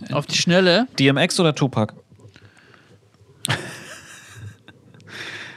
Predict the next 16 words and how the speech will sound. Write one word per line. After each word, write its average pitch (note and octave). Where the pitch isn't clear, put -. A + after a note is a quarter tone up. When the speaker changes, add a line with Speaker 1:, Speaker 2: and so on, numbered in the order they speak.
Speaker 2:
Nee, C3
sag, C#3+
wen C#3+
müsst-, C#3
wenn C#3
du C#3
jetzt C#3
machen C3+
müsstest, C3+
was A#2
würdest A2
du G#2+
machen? G2+
Wen? G#2
Speaker 1:
Baba B3
Hafti D4